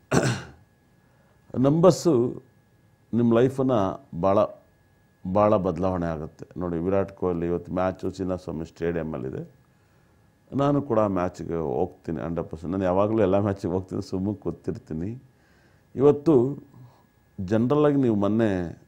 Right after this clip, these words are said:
ವಿರಾಟ್ ಕೊಹ್ಲಿ ಕೆ ಕೆ ಆರ್ ಮೇಲೆ ಸೆಂಚುರಿಯನ್ನು ಮಾಡೋಕ್ಕಾಗಲ್ಲ, ನಾರ್ಮಲ್ಲಾಗಿ ಒಂದು ಎಪ್ಪತ್ತು ಚಿಲ್ಲರೆನ ರನ್ ಏನೋ ಮಾಡ್ತಾರೆ. ಅದು ಭಾಳ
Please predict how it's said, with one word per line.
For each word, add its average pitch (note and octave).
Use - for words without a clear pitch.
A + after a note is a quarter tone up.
ವಿರಾಟ್ A2
ಕೊಹ್ಲಿ G2
ಕೆ A#2+
ಕೆ A#2
ಆರ್ G2
ಮೇಲೆ F2
ಸೆಂಚುರಿಯನ್ನು F#2
ಮಾಡೋಕ್ಕಾಗಲ್ಲ, E2
ನಾರ್ಮಲ್ಲಾಗಿ F2
ಒಂದು E2+
ಎಪ್ಪತ್ತು -
ಚಿಲ್ಲರೆನ E2
ರನ್ E2+
ಏನೋ E2
ಮಾಡ್ತಾರೆ. F#2
ಅದು A2+
ಭಾಳ G#2+